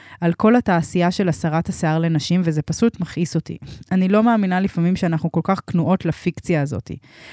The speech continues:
אז פשוט החלטתי שבינתיים אני לא מורידה שיער. המשפחה שלי הייתה בהלם כשהיא ראתה אותי. עם זה, התחילו להגיד לי שזה לא נשי, ולמה לעורר סתם פרובוקציות, וזאת הדילמה.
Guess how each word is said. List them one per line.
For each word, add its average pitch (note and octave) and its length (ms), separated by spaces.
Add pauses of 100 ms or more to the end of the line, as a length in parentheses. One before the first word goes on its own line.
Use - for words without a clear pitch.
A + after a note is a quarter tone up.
(160)
אז F3 140
פשוט A3+ 280
החלטתי A3+ 460
שבינתיים E3 720
אני E3 120
לא F3 120
מורידה F3+ 340
שיער. C#3 320 (360)
המשפחה F#3+ 460
שלי A#3+ 200
הייתה F3+ 240
בהלם F3 360
כשהיא E3+ 240
ראתה D3 360
אותי. F#3+ 420 (360)
עם G3+ 200
זה, G#3 320
התחילו A3 340
להגיד F3+ 440
לי G#3+ 80
שזה D#3+ 280
לא D#3+ 160
נשי, A3+ 440
ולמה F3 340
לעורר E3+ 320
סתם E3+ 280
פרובוקציות, G3 800
וזאת E3 300
הדילמה. D3 440